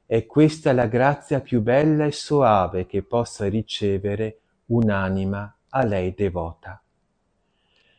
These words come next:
Cari fratelli e sorelle, domandiamo a San Giuseppe questa grazia così grande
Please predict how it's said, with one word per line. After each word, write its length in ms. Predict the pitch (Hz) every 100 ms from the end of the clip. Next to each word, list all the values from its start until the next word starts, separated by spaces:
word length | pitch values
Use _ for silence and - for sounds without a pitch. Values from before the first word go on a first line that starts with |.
| _ _ _
Cari 340 | 135 113 110
fratelli 520 | 104 110 104 113 101 98
e 60 |
sorelle, 800 | - - 104 110 110 107 107 - _
domandiamo 920 | 120 143 151 147 135 147 120 98 92
a 60 |
San 260 | 90 104 95
Giuseppe 680 | 101 - 101 98 - 101 -
questa 320 | 101 - 104
grazia 680 | 101 104 104 - - 104
così 340 | - 104 98 104
grande 680 | 104 107 107 101 95 104